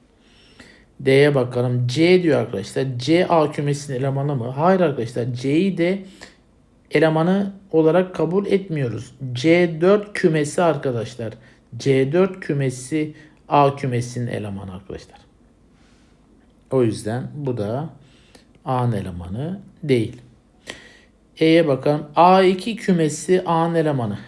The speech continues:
Hayır arkadaşlar. A ayrı. İki de ayrıca elemanı. Fakat A iki kümesi var mı A kümesinin içinde? Yok. O yüzden A iki kümesi de A kümesinin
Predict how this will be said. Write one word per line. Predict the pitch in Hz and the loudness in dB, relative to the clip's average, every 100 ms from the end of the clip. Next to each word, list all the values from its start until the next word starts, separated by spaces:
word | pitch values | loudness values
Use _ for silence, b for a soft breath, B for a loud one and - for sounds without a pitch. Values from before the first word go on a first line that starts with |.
| - | -4
Hayır | 139 160 | 2 4
arkadaşlar. | 165 - 117 - - - | 4 0 -4 -4 -8 -6
A | 143 151 165 165 - | 0 2 2 0 -6
ayrı. | 139 135 139 139 147 B B B _ - | 0 2 2 0 -2 B B B _ -12
İki | 143 180 | -6 2
de | 160 | 4
ayrıca | - 143 147 147 156 | 4 4 2 2 2
elemanı. | 147 151 139 120 | 2 2 -2 -4
Fakat | 156 156 170 165 - | -4 -2 -4 -4 2
A | 151 165 | 6 6
iki | 160 180 180 | 4 -4 -6
kümesi | 175 156 147 - 160 | -4 -2 -2 0 2
var | 180 185 | 2 2
mı | 175 | 0
A | 139 127 127 | 0 -2 -2
kümesinin | 123 120 123 107 | -4 -4 -6 -10
içinde? | - 135 147 | -8 -2 0
Yok. | 143 131 131 B B _ - | 2 0 -4 B B _ 0
O | 170 | 0
yüzden | 120 120 139 156 - | 0 -2 -4 -6 -2
A | 147 143 | 2 4
iki | 143 165 | 2 -2
kümesi | 156 139 110 101 - 92 | -8 -6 -4 -6 -10 -8
de | 92 139 190 B B B B B B _ - | -4 -4 -6 B B B B B B _ -4
A | 151 139 - | 2 2 0
kümesinin | 123 101 - 113 - | -4 -6 -6 -10 -10